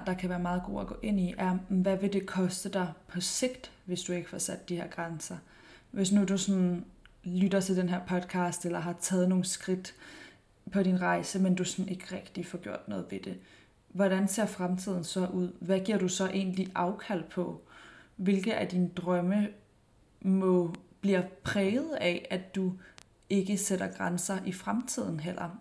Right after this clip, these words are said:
eller ikke formår at, øh, at komme i gang med det?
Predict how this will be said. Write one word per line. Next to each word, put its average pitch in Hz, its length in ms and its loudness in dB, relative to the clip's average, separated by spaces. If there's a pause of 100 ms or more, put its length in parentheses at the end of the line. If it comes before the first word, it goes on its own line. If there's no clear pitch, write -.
eller 175 180 -2
ikke - 200 -10
formår 202 480 0
at, 196 280 -8
øh, 170 220 -6 (1400)
at 185 140 -2
komme 180 220 0
i 165 40 -8
gang - 320 -4
med 175 120 0
det? 185 160 -6